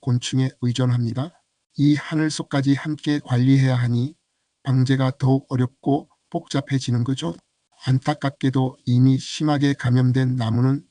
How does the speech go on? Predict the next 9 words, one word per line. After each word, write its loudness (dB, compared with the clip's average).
뚜렷한 -4
치료법이 0
없습니다. -4
감염된 2
나무를 2
제거하고 -4
확산을 -2
막는 0
것이 -4